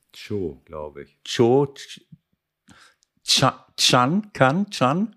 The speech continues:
Speaker 2: Rüdiger und Gosens fast auf einer Linie waren, so ein bisschen, so, so eine le-, leichte Banane gegen Dia-, Luis Diaz, Borré, Cuadrado. So.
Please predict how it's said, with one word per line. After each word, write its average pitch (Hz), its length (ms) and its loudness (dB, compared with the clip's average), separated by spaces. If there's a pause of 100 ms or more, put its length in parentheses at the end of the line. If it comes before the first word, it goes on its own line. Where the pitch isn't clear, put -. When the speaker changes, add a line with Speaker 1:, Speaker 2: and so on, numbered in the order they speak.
Speaker 2:
Rüdiger 139 680 2
und 92 220 -2
Gosens 135 560 4 (460)
fast - 360 -2
auf - 260 -2
einer 139 360 6
Linie 110 580 4
waren, 110 260 2
so 110 80 4
ein 92 140 2
bisschen, 113 460 2 (360)
so, 101 160 2
so 104 120 2
eine 107 140 2
le-, 107 200 2
leichte 117 400 4
Banane 113 720 0 (400)
gegen 98 680 2
Dia-, 123 320 2
Luis 104 340 0
Diaz, 135 380 -2
Borré, 110 400 -2
Cuadrado. 110 800 -2 (400)
So. 95 420 2